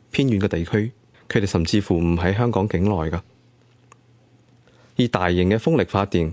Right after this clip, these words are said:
更加可以係離岸，offshore，喺海面上，以氫氣嘅方式將呢啲可再生能源儲存起嚟。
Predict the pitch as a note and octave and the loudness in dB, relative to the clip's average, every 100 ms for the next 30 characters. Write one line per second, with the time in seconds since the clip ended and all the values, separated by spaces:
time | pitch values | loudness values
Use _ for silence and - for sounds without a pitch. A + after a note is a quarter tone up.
0 | - G#2+ A2 B2+ - F#2+ G#2 E2+ E2 E2 | -2 0 0 -2 0 0 0 0 0 0
1 | D#2+ E2 D#2+ D#2 D2 - _ - A2 - | 0 0 0 -2 -4 -10 _ -4 -4 -4
2 | - G#2 G2+ A#2 - G2+ - F2 F2 F2+ | -2 0 -2 -6 -4 -4 -2 -4 -2 -2
3 | - D#2+ - _ _ _ _ - - - | -2 -6 -10 _ _ _ _ -20 -20 -20
4 | - - D3 E3 F#3 C#3 A#2 C#3 C3 C3+ | -10 -2 0 2 2 2 2 0 -2 0
5 | C#3+ - - - - B2+ B2+ B2 A#2+ - | -4 -4 -20 -14 -2 0 2 2 0 0
6 | F2+ - F#2 F#2+ A2 G#2 E2 D#2+ D2+ C#2 | 0 2 0 0 0 0 0 -2 -4 -6
7 | - _ _ _ - - F#2+ - D2+ D#2+ | -12 _ _ _ -10 -2 -2 -2 -2 -2
8 | E2 | -2